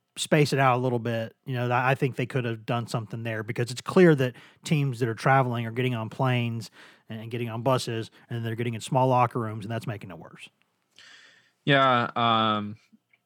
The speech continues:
Speaker 2: and it's not like Neyland Stadium has the most spacious visiting locker room.
Speaker 1: No, gosh, no. It's,
Speaker 2: Uh,
Speaker 1: it's
Speaker 2: and
Speaker 1: a,
Speaker 2: I
Speaker 1: it's a,
Speaker 2: actually,
Speaker 1: it's a
Speaker 2: I actually think
Speaker 1: bandbox.
Speaker 2: I think Florida, uh, when they played at Vanderbilt last week, I think they kinda did, I don't know if they've arrived in waves,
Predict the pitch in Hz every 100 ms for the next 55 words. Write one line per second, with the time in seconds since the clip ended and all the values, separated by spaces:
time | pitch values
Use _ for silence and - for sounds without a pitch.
0 | _ - - 110 107 - 123 113 104 113
1 | 98 - 107 98 90 92 92 - 92 90
2 | - 87 - 101 92 90 90 90 92 -
3 | 92 87 320 269 90 160 254 - - 120
4 | 143 107 104 147 147 175 160 147 110 175
5 | - 165 226 170 147 - - _ _ _
6 | _ _ - 120 185 151 _ 131 139 185
7 | 123 107 95 - 107 110 107 131 120 101
8 | 139 123 85 95 90 104 95 - 143 151
9 | - 113 98 101 95 - - - - _
10 | 135 143 123 120 95 92 98 113 120 131
11 | 151 147 147 151 147 156 -